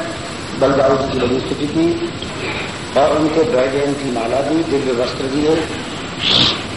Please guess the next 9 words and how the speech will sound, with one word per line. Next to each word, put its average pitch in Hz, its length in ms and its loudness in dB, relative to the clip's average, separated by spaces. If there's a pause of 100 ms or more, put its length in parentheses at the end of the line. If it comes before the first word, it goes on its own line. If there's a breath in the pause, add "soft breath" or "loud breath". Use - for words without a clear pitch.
(420)
बलदाऊ 139 400 4
जी 139 60 -2 (120)
ने 170 360 2 (500)
फिर 135 120 2
कौशिकी 139 440 2
नदी 131 240 2
में 123 260 0
स्नान 127 220 0
किया 151 520 4